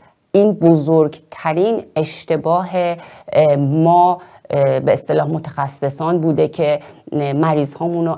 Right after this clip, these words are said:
از خوردن اون چیزی که بسیار دوست داشتن و سالهای سال با اون لذت بردن و مغزشون، اه، با اون آرامش پیدا کرده، در اولین قدم اونها رو، اه، از خوردن اینها منع می‌کردیم. این اولین اشتباه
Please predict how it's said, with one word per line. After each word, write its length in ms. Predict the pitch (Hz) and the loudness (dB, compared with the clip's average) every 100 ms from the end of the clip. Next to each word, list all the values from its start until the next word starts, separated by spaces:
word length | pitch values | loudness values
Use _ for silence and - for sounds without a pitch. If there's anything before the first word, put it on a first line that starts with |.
| - | -6
از 200 | 151 - | -8 -10
خوردن 560 | - 165 151 135 170 | -6 -2 -2 -2 -2
اون 280 | 190 196 175 | -2 -2 -2
چیزی 520 | 160 - - 196 190 | -4 -8 -4 -4 -4
که 160 | 190 165 | -4 -4
بسیار 540 | 151 160 - 170 175 | -4 -4 -2 0 2
دوست 480 | 175 165 196 185 - | 0 0 0 -2 -4
داشتن 400 | 135 139 - 147 | -2 -2 -6 -6
و 120 | 147 | -4
سالهای 880 | 147 - 190 170 170 160 175 185 196 | -6 -4 0 2 2 -2 -4 -4 -4
سال 360 | 196 - 180 180 - - - | -6 -4 -4 -4 -8 -20 -2
با 80 | - | 2
اون 260 | 156 170 180 | 2 4 4
لذت 640 | 170 165 139 147 165 160 | 6 4 2 -2 -2 -4
بردن 420 | - 139 139 143 147 | -4 -4 -2 -2 -2
و 60 | |
مغزشون، 880 | 156 160 175 180 165 170 - 170 170 - - - - | -2 -2 -2 -4 -2 -4 -2 -2 -2 -6 -20 -16 -4
اه، 160 | 165 151 | -2 2
با 160 | 156 | 2
اون 420 | 156 170 170 170 - - | 4 4 2 2 -4 0
آرامش 600 | 185 170 165 156 170 208 | 6 8 8 4 2 -2
پیدا 280 | - 196 185 | -6 -4 -4
کرده، 300 | 180 165 180 | -4 -2 0
در 180 | 175 156 | 0 0
اولین 680 | 160 156 151 151 156 151 156 - _ - | 0 0 -2 -2 0 -2 -2 -8 _ 0
قدم 320 | 165 170 202 | 2 4 0
اونها 340 | 202 180 190 | -2 -2 -2
رو، 260 | 185 180 175 - - | 2 0 0 -8 -4
اه، 200 | 160 160 165 | -2 0 -2
از 180 | 160 | -4
خوردن 400 | - 165 156 175 | -2 0 0 0
اینها 280 | 190 180 156 | 0 -2 -2
منع 380 | 185 160 147 92 | 0 0 -2 -4
می‌کردیم. 520 | - - - - - | -8 -12 -14 -12 -4
این 140 | - 233 196 | 0 0 0
اولین 440 | 160 151 147 143 | -2 -2 -2 -4
اشتباه 560 | 139 131 - 131 127 | -8 -8 -4 0 0